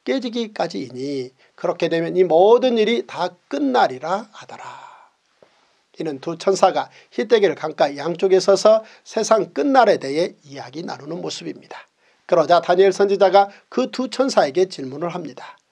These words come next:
"내가 듣고도 깨닫지 못한지라. 내가 이르되 내 주여, 이 모든 일의 결국이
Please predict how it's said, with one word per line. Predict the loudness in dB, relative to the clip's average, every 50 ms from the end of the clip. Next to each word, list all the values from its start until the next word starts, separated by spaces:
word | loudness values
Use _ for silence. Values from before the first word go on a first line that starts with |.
| _ _ _ _ _ _ -8
"내가 | -6 -6 -4 -6 -6 -4
듣고도 | -4 -4 -2 0 2 2 2 2 0
깨닫지 | 0 4 4 4 4 2 -4
못한지라. | -8 -8 -8 -8 -12 -14 -14 -14 -16 -18 -18 -20 _ _ _ -12
내가 | -12 -10 -10 -10
이르되 | -10 -8 -8 -8 -8 -6
내 | -6 -6 -6
주여, | -6 -8 -8 -8 -8 -10 -14 _ -20 -20 -20 -10 -4
이 | -2 0
모든 | 2 4 4 4 4 2 0 0
일의 | 2 2 2 2
결국이 | 0 -4 -8 -6 -6 -6 -2 -2 -2 -4 -4